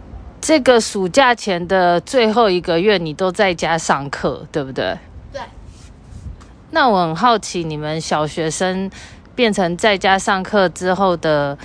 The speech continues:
Speaker 1: 那个课表是怎么样？就是你每天几点起来上课啊？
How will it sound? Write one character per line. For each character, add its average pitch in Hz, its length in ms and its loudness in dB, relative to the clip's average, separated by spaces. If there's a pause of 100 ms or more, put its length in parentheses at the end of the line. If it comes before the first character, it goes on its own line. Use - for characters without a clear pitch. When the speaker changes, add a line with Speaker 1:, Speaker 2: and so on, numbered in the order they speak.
(200)
Speaker 1:
那 208 140 0
个 185 180 0
课 208 340 4
表 135 260 -4
是 165 200 -6
怎 156 160 -6
么 120 100 -16
样？ 131 380 -8
就 220 100 -2
是 202 80 2
你 185 160 -2
每 165 220 0
天 202 360 0
几 185 200 -4
点 165 240 -2
起 165 160 -4
来 131 160 -4
上 143 240 -2
课 151 160 -4
啊？ - 200 -8